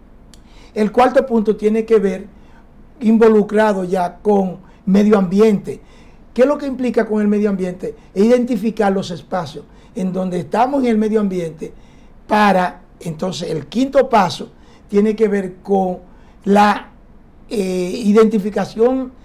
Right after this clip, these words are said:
de los, eh, de, de los espacios que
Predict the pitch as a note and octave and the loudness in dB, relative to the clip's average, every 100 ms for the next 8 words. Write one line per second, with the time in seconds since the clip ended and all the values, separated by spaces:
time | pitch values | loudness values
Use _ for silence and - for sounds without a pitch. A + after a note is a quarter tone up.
0 | - - - G3+ E3 G3 F#3 F#3 - - | -20 -20 -14 -12 0 2 2 -4 -8 -14
1 | - - - - - - F3+ F3 F3 - | -18 -20 -20 -20 -20 -10 -8 -8 -6 -4
2 | F#3 F3+ E3+ G3 G3+ G#3 F3 A3+ A#3+ C4 | -2 -2 0 2 2 0 0 -2 0 2
3 | A#3 - G3 F3+ | 0 0 -4 -4